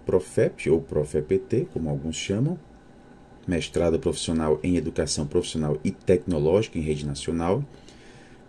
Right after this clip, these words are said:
é um programa de pós-graduação em Educação Profissional e Tecnológica, né? Um programa, programa de pós-graduação estrito senso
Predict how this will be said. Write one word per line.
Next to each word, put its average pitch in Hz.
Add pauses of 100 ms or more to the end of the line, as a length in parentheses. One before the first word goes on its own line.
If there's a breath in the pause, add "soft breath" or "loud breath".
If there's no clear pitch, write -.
é 90
um 92
programa 95
de 85
pós-graduação 87
em 92
Educação 80
Profissional 76
e 73
Tecnológica, 76
né? 73
Um 76
programa, 78 (500 loud breath)
programa 85
de 78
pós-graduação 80
estrito 80
senso -